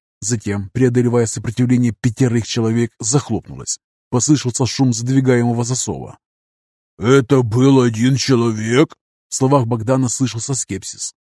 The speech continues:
«Это не человек, это Данк», не стал вдаваться в объяснение, но Баск сел на своего конька, в который раз описывая смерть Петро,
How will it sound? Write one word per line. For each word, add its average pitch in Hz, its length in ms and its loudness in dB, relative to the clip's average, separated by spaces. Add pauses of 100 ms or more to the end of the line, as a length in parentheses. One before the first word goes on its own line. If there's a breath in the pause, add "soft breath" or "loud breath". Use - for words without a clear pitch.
(600)
«Это 127 260 0
не 135 140 4
человек, 135 560 2 (160)
это 117 260 0
Данк», 120 460 0 (280)
не 143 100 2
стал 139 220 2
вдаваться 117 420 -2
в 107 40 -4
объяснение, 95 640 -8 (180)
но 131 140 2
Баск 113 280 -2
сел 131 240 0
на 120 120 -2
своего 123 340 0
конька, 104 480 -4 (140)
в - 80 -18
который 135 340 4
раз 135 240 0
описывая 107 500 -4
смерть 120 360 -2
Петро, 104 400 -4